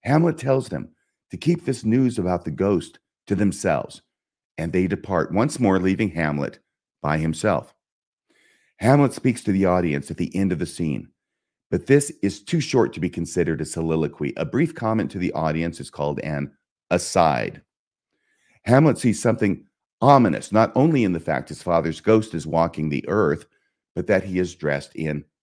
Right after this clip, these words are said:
armor, as if ready for war. Hamlet says in this aside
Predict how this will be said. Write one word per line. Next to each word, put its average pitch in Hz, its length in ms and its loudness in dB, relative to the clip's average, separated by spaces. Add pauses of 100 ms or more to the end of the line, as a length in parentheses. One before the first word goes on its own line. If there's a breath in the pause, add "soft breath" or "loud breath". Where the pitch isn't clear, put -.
armor, 135 480 -2 (420)
as 101 160 -2
if 131 140 -2
ready 95 240 2
for 101 180 -4
war. 143 520 0 (500)
Hamlet 139 400 2
says 101 320 0
in 95 100 -2
this 85 220 -4 (100)
aside 80 720 -2